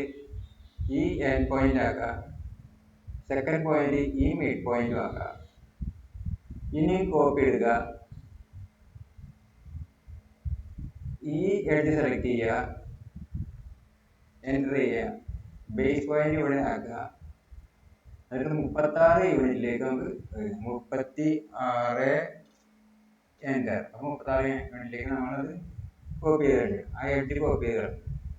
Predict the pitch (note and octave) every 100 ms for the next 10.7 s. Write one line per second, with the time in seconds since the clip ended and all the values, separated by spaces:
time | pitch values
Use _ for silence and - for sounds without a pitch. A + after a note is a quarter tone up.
0 | - - - - - - - - - E3
1 | F3 F3 E3 D#3 E3 F3 F3 F#3 F#3 E3+
2 | D3+ D#3 F3 E3+ D3+ C#3 C#3 C#3 C#3 C#3
3 | C#3+ D#3+ - - - - - - C3 C#3
4 | D3+ D3 B2+ C#3 C#3 D3+ D3 C3+ C3 C3
5 | C3 C#3+ C#3+ C#3 C3+ C3+ D3+ D#3 - -
6 | _ - A#2+ B2 B2 B2 C3+ C#3 C#3 C#3
7 | C3+ C3 C3+ D3 D#3 D3+ - A#2+ A2+ G2+
8 | - - A#2+ C3+ C#3 - - - - _
9 | _ C3+ C3+ D3 C#3+ C3+ C#3 D3+ D3+ C#3+
10 | C#3 C#3 C#3 C#3 C3+ C3 C3+